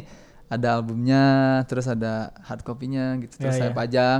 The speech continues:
Speaker 1: gitu, ada foto lagi manggungnya. Buat saya mah itu udah cukup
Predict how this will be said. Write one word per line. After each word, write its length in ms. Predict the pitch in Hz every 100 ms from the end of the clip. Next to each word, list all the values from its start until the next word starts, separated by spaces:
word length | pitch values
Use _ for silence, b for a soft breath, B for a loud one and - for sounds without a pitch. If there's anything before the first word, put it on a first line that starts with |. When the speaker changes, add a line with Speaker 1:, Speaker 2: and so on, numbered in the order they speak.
| 131
Speaker 1:
gitu, 140 | 117
ada 180 | 113 120
foto 300 | - 117 120
lagi 260 | 117 120
manggungnya. 840 | 120 120 117 127 135 139 139 131 131
Buat 180 | - 123
saya 160 | 131
mah 140 | 147 175
itu 320 | 165 190 156
udah 260 | 113 135 135
cukup 220 | 156 185